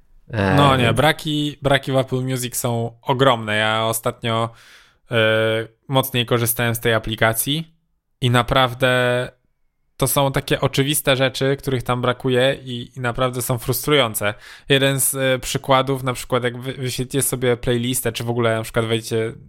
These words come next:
Speaker 2: no, no playlista jest najlepszym przykładem akurat i scrollujecie sobie tam utwory i chcielibyście wejść z utworu na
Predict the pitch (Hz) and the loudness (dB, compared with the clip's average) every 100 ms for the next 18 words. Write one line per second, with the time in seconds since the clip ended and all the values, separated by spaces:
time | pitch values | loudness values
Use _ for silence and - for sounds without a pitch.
0 | - - - - 160 175 170 175 175 175 | -20 -20 -20 -8 -4 -2 0 2 2 2
1 | 156 143 147 - 135 - - 127 117 113 | 0 2 0 -2 -8 -4 2 2 2 0
2 | 123 165 - - - - 135 - 135 131 | 0 0 -2 -18 -20 -8 -6 0 2 2
3 | 131 120 127 123 123 117 113 110 110 117 | 2 -2 2 4 4 2 -2 -4 -8 -8
4 | 131 - 196 202 202 - - - - 156 | -4 2 2 2 -2 -8 -12 -4 2 2
5 | 143 143 135 - 131 127 135 131 127 - | 2 0 0 2 2 2 2 2 0 -4
6 | 123 123 139 - 139 139 135 131 127 120 | -6 -4 -6 0 4 4 4 0 0 0
7 | 120 | 0